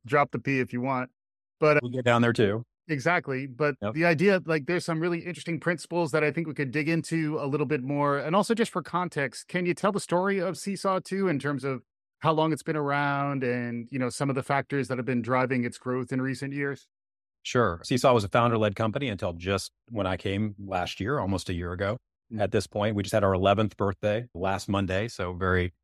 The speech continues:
Speaker 2: very timely on the birthday for Seesaw, but eleven years, really started out as an app to help facilitate kind of teachers' day. You know, how do you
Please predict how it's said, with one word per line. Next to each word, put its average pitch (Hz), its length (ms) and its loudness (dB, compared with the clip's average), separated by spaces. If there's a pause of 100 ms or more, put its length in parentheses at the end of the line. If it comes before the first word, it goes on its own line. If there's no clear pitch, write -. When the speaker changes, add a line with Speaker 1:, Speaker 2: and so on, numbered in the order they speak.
(240)
Speaker 2:
very 107 200 4
timely 113 360 4
on 101 100 4
the 95 80 2
birthday 104 380 2
for 101 120 -6
Seesaw, 101 480 -2
but 98 120 -2
eleven 117 340 4
years, 104 400 2 (280)
really 131 440 4
started 127 340 2
out 107 300 0
as 98 120 -8
an 110 80 0
app 107 200 0
to - 60 -4
help 110 300 2 (460)
facilitate 98 680 -2
kind 98 160 -6
of 85 60 -6
teachers' 87 380 -4
day. 78 380 -8 (260)
You 90 120 -6
know, 90 60 -4
how 95 240 -2
do 92 80 -4
you 87 360 -4